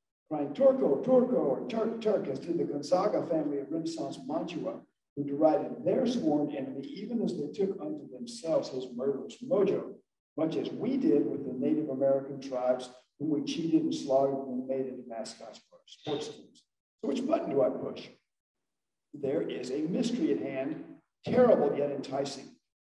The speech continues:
No wonder the medieval guilds guarded jealously the mysteries of their professions and even called themselves mysteries, which is not so mysterious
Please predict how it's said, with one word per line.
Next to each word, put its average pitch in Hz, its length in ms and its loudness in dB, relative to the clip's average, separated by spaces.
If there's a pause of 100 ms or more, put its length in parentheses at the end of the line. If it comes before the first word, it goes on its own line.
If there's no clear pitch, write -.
(100)
No 175 100 2
wonder 175 400 8
the - 180 4
medieval 165 480 0
guilds 147 920 -4
guarded 143 440 -2
jealously 135 600 -4 (100)
the 120 80 -14
mysteries 143 640 -4
of - 140 -16
their 135 120 -12
professions 135 680 -8 (360)
and 165 180 2
even 160 460 0
called 180 360 0
themselves - 760 -6 (160)
mysteries, - 580 -4 (240)
which 156 160 -4
is - 140 -2
not - 180 0
so 147 180 -4
mysterious 226 720 0